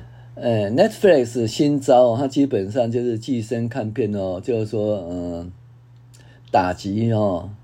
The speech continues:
打击寄生看片啊，所以它就是要提高，意思就是你如果不在家里看片，可能会提高那个收费标准。我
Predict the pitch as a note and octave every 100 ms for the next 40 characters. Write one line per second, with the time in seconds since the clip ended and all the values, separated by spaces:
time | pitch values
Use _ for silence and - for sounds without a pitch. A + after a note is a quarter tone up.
0 | - - - _ A2+ A2 A#2 A#2+ A#2+ E3
1 | D3 C#3 C#3 B2 A#2 C3+ G#2+ F2+ F2+ D3
2 | B2+ B2 B2 B2+ A#2 C3 A#2+ G#2+ - -
3 | - - - - - D3 C3 A#2+ G#2 -
4 | B2 A#2+ C3+ C#3 G#3 C#3+ D3+ E3+ D#3 B2
5 | D#3+ C3+ C3+ D3 C3+ C#3 B2+ A#2+ C3+ C#3
6 | A#2+ A#2 G#2 C3+ A2+ G#2+ G2+ A2+ A2 A2
7 | G#2 G2 F#2 A#2+ G#2+ A2 G2 G2 G2 F#2+
8 | F2 F#2+